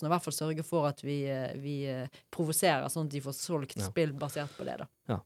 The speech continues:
Speaker 2: for da blir jo nesten opp, det ender jo nesten opp med å, i den forstand, spille gjennom <laughs> samme levelet om igjen, om igjen, om igjen, der du gjør den samme tingen hver gang, og du får ikke noe mer,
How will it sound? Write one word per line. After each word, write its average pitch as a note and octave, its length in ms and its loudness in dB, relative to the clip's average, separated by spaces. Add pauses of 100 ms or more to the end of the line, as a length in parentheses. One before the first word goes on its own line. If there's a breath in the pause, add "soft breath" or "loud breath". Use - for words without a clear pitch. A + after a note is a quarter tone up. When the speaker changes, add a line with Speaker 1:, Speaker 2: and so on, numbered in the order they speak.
Speaker 2:
for B2+ 160 12
da A2+ 80 12
blir A2 220 10
jo G2+ 80 6
nesten A2 260 4
opp, - 80 -6 (160)
det A#2+ 80 12
ender A2+ 220 12
jo G#2 40 10
nesten A#2 220 8
opp A2 80 2
med A2+ 120 10
å, G2+ 520 10
i G2+ 100 2
den G#2 140 6
forstand, G2 400 2
spille G#2 400 6
gjennom G2+ 240 4 (240 loud breath)
<laughs> - 200 -18
samme A2 440 8
levelet G#2 480 8
om G#2 220 4
igjen, G2 180 6
om F#2+ 160 2
igjen, G2 160 4
om F#2+ 80 2
igjen, G2 240 4
der G2 160 8
du - 0 -
gjør F#2+ 320 6
den G2 240 2
samme G2+ 320 6
tingen F#2+ 320 4
hver F#2+ 400 6
gang, F#2+ 180 4
og F#2 80 2
du G#2 60 -2
får G#2 160 4
ikke G2 160 0
noe G#2+ 160 4
mer, G2+ 160 10